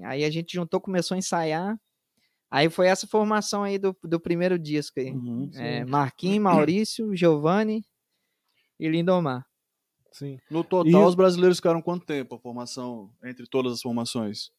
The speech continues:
Speaker 1: Ah, depois que eu saí, eu acho que ficou mais dois, dois ou três anos ainda.
Speaker 2: Isso foi em
Speaker 1: Eu saí em dois mil e cinco, acho que ficou até dois mil e oito, por aí.
Speaker 2: Então, noventa e oito, sete, nove anos, mais ou
Speaker 1: É.
Speaker 2: menos, de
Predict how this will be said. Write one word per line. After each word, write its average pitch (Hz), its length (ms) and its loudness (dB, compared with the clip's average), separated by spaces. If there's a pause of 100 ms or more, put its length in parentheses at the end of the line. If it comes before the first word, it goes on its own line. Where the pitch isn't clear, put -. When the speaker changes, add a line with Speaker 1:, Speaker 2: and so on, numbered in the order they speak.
(220)
Speaker 1:
Ah, 190 320 -8
depois 190 400 2
que - 80 2
eu 214 60 4
saí, 196 280 2
eu 208 80 4
acho 214 180 0
que - 60 -20
ficou 220 260 -6
mais 214 240 -2
dois, 214 380 2
dois 180 380 0
ou 170 120 0
três 160 380 -2
anos 143 300 -4
ainda. 135 420 -8
Speaker 2:
Isso - 220 -10
foi 131 240 0
em 135 360 -4 (220)
Speaker 1:
Eu 160 120 0
saí 170 260 4
em 175 80 -2
dois 170 200 6
mil 185 140 2
e - 20 -4
cinco, 220 580 -6 (680)
acho 143 160 -8
que 170 100 -2
ficou 170 160 2
até 190 960 0
dois 151 180 0
mil 160 160 -4
e 147 60 0
oito, 160 420 0
por 131 100 -8
aí. 139 140 -4
Speaker 2:
Então, 120 140 -4
noventa 117 560 -4
e 120 60 0
oito, 147 360 2
sete, 135 880 -2
nove 131 380 0
anos, 151 260 0
mais 120 160 -2
ou 131 80 0
Speaker 1:
É. 131 140 2
Speaker 2:
menos, 120 280 -4
de 113 220 -10